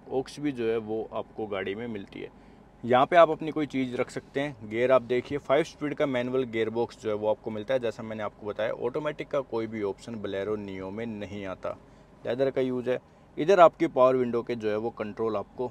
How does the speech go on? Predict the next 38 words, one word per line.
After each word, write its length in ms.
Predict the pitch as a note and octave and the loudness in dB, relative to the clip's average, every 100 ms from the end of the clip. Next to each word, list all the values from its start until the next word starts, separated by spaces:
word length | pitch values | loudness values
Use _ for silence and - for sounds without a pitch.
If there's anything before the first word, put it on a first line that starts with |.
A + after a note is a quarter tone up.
| - | -8
मिल 160 | A2 G2+ | -12 -8
जाएंगे, 340 | G2 F#2+ F#2 - - | -8 -8 -12 -14 -6
lock 260 | A2+ A#2+ A#2+ | -4 -4 -4
अनलॉक 320 | A2+ A2 A2 | -6 -6 -4
जो 140 | G#2 | -4
है 60 | G2+ | -4
वो 240 | G2 G2+ G#2 | -4 -4 -4
आप 180 | G2 | -6
इनको 200 | G#2 G2+ | -10 -10
यहाँ 120 | G2+ F#2+ | -8 -10
से 140 | G#2+ | -10
कर 120 | G#2+ | -10
सकते 320 | G2+ G#2 - | -10 -12 -12
हैं। 120 | A2 - - - - - - - - - - - - - - - - - - - - - - | -12 -12 -20 -20 -20 -20 -20 -20 -20 -20 -20 -20 -20 -20 -20 -20 -20 -20 -20 -20 -20 -20 -4
अब 120 | - C#3 | -4 2
जो 100 | F3+ | 2
ड्राइवर 460 | C#3 C3 C#3 D3+ | 8 8 8 4
साइड 220 | C#3 C3+ | 4 4
वाली 300 | C#3 C3+ C#3+ C#3 - - - - - | 6 2 2 -6 -16 -20 -20 -20 -4
विंडो 260 | A#2+ C3 B2+ | -2 0 2
है 100 | C#3 | 2
वो 240 | A#2+ C3 | 4 2
भी 160 | C3+ D3+ - | 4 -2 0
auto 280 | A#2+ A#2 B2+ | -2 0 -2
up, 260 | A#2 A#2+ | 0 -4
auto 240 | - A2 A#2 | -2 -2 -2
down, 240 | A2 A#2+ | -2 -4
कोई 220 | - B2 | -2 -2
भी 140 | C3 C#3 | -2 -4
feature 320 | A#2 G#2 A2 | -6 -8 -6
के 80 | G#2+ | -6
साथ 200 | - G#2+ | -4 -6
जो 160 | G2+ G#2 | -2 -4
है 60 | |
वो 220 | G2+ G2+ G2 | -2 -2 -4
आपको 240 | - G#2 | -4 -8
नहीं 200 | G2 G2+ | -8 -8
मिलेगी। 380 | A2 G#2+ G#2+ | -4 -4 -4